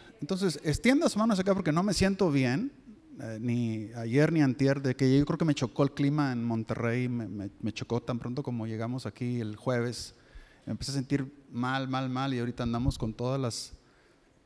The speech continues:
pastillas, píldoras, medicinas, como usted le quiera llamar, que son las que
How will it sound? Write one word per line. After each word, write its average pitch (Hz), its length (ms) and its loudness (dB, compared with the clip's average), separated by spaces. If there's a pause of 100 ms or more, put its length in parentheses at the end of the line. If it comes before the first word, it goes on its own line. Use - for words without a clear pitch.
(440)
pastillas, 139 540 2
píldoras, 127 600 0
medicinas, 117 500 0
como 117 140 0
usted - 160 8
le 175 80 6
quiera - 200 12
llamar, 147 380 2 (460)
que 135 100 0
son 143 160 4
las 147 100 2
que 123 320 -2